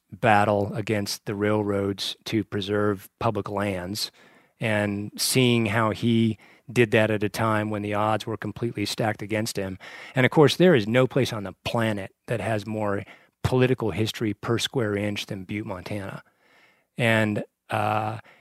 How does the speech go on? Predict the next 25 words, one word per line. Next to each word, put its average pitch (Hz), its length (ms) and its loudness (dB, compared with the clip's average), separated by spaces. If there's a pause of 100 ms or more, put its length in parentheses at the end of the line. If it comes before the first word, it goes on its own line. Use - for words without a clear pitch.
(160)
if 120 160 0
you 160 120 8
wanna 147 320 6
learn 117 480 4
about 110 400 -2
politics, 113 760 0 (440)
uh, 107 240 4
study 143 440 6
the 117 100 2
fight 110 400 0 (120)
between, 104 680 -4 (440)
uh, 104 360 0
the 104 120 0
unions 117 680 2
and 101 220 -2
the 92 40 -4
Standard 110 380 0
Oil 98 240 0
Company 92 540 -8 (420)
at 110 180 0
the - 80 -6
turn 101 560 -2
of 113 80 -6
the 90 80 -4
century 92 500 -4